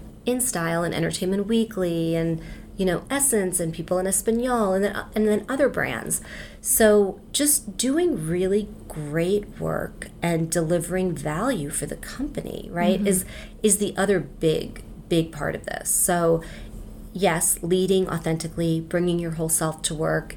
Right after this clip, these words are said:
Speaker 1: is important because then you're gonna feel comfortable in your skin and you're gonna, and you're gonna feel confident. But then it is also that other part too.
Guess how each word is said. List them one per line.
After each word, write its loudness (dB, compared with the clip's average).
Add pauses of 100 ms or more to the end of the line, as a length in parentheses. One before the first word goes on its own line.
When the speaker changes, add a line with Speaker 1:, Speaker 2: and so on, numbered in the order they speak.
Speaker 1:
is 0
important -2
because -2 (440)
then 6
you're 2
gonna 2
feel 0
comfortable 0
in 2
your -2
skin -2
and -2
you're -4
gonna, -8
and -10
you're -4
gonna -6
feel -4
confident. -2 (400)
But 6
then 6
it 2
is 2
also 0
that -4
other -4
part -10
too. -6